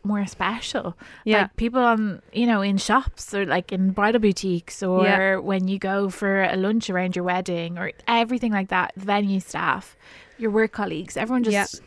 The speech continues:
Speaker 1: treats you like you're a
Speaker 2: A
Speaker 1: little bit
Speaker 2: celeb.
Speaker 1: crazy. Yeah.
Speaker 2: Yeah. Everyone's making a fuss of you. You're way more likely to treat yourself as
Speaker 1: Mm.
Speaker 2: well. And you're spending loads of time with your partner on planning. Now, some of that you could argue is a bit stressful,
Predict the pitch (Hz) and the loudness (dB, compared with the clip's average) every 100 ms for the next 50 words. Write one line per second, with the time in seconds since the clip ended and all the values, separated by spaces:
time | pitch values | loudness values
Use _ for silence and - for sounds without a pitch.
0 | - 226 220 - 202 190 180 - - _ | -8 -6 -6 -4 0 2 0 -4 -20 _
1 | _ _ _ _ _ 208 208 202 208 190 | _ _ _ _ _ -6 -4 0 2 4
2 | 233 294 185 - 220 262 359 208 202 247 | 4 4 2 -4 -4 -2 -2 -4 2 6
3 | 247 185 - 233 269 302 302 262 240 233 | 6 4 2 2 4 4 4 4 2 2
4 | - 208 190 196 180 165 165 185 214 233 | 0 -2 -2 -4 -6 -4 -4 2 4 6
5 | 254 247 - 185 196 214 220 202 180 185 | 6 4 -2 0 4 6 6 6 6 2
6 | - 196 - - 190 - 175 - 170 202 | 0 -6 -8 -8 -6 -4 -6 -2 2 4
7 | 277 - - 220 196 185 180 233 339 - | 2 -2 -2 0 2 4 6 6 4 2
8 | - - - 208 214 208 247 285 277 226 | -10 -20 -4 0 2 2 2 4 6 6
9 | 226 254 254 226 220 208 208 - 180 - | 6 6 2 -2 0 2 2 0 -4 -4
10 | 170 165 160 170 - 165 160 - - 214 | -6 -6 -8 -8 -6 -6 -8 -8 -2 0
11 | 196 180 170 - 180 - 175 175 165 160 | 0 0 -4 -6 -8 -4 -2 -2 -6 -10
12 | 156 - - - 233 262 - 196 196 | -10 -12 -14 -2 2 2 0 -4 -6